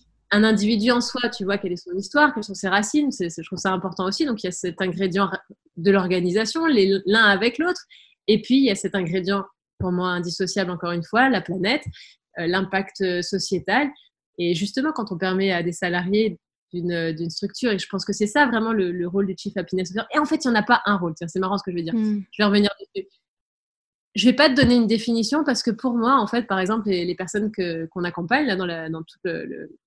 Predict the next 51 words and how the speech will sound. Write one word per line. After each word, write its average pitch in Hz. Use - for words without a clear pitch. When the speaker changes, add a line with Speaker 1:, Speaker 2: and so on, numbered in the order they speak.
Speaker 1:
le 170
programme 190
de, 160
de 165
Blue 170
Chief -
Happiness 180
Officer, 214
il 294
y 208
a 190
toute 285
une 277
étape -
où 226
je 190
vais 208
leur 185
dire, « 277
Mais 202
vous, 277
qui 233
êtes-vous ? » 254
Et 233
donc, 294
au 285
final, 247
je -
sais 233
pas, 277
à 269
la 202
fin, 254
il 254
va 196
y 190
avoir 190
un 185
sophrologue, 247
sophrologue 254
Chief 226
Happiness 208
Officer 226
qui, 233
lui, 240
va 220
plus 214
avoir 214
une 214
fonction 220
de, 185